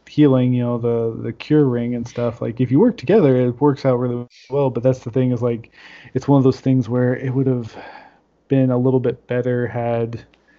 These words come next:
they, um, done a little, maybe a little bit more fair, maybe not made it a competition necessarily. <laughs> Um,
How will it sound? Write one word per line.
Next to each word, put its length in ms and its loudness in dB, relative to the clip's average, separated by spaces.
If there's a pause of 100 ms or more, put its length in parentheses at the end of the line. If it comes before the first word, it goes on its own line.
(500)
they, 760 0 (560)
um, 640 -8 (1160)
done 140 6
a 60 6
little, 260 4
maybe 220 4
a 40 4
little 160 2
bit 160 0
more 140 -2
fair, 160 0
maybe 320 2
not 240 -2
made 200 -2
it 120 -2
a 80 -8
competition 640 -6
necessarily. 800 0
<laughs> 0 -
Um, 480 -4